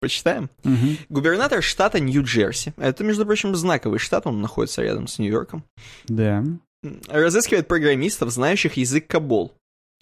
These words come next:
Speaker 1: Вы скажете: «А кто это?» Ху! Как говорится.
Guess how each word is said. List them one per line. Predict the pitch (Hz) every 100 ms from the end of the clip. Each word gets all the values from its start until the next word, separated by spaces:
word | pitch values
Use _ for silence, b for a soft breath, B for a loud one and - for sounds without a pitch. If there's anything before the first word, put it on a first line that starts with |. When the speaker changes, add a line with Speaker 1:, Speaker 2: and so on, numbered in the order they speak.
| -
Speaker 1:
Вы | 143
скажете: | - 165 -
«А |
кто | 233 - 175
это?» | - -
Ху! | - - 285 190 - - _ _ _ _ _
Как | - 107
говорится. | 107 85 -